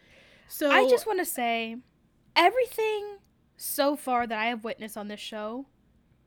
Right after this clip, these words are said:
Speaker 2: is so awful and horribly wrong that I'm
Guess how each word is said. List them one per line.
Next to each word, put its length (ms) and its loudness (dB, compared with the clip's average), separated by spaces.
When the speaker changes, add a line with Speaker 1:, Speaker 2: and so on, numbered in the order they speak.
Speaker 2:
is 160 -2
so 600 -2
awful 640 -4
and 160 -4
horribly 520 -4
wrong 400 -12
that 260 2
I'm 200 2